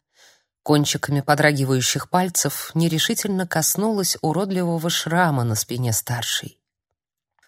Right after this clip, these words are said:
«Да не бойся», — мягко сказала обережница. «Зажило уж, давно не болит. Это мне упырь на память оставил, чтобы навек запомнила, нежити спину казать нельзя».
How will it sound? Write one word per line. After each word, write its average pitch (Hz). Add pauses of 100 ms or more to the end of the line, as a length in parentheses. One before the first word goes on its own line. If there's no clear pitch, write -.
(140)
«Да 185
не 196
бойся», — 180 (160)
мягко 135
сказала 123
обережница. 123 (360)
«Зажило 180
уж, - (260)
давно 202
не 202
болит. 170 (540)
Это 247
мне 226 (120)
упырь 220 (240)
на 151
память 120
оставил, 110
чтобы 143
навек 147
запомнила, 127 (300)
нежити 175
спину 214
казать 156
нельзя». 127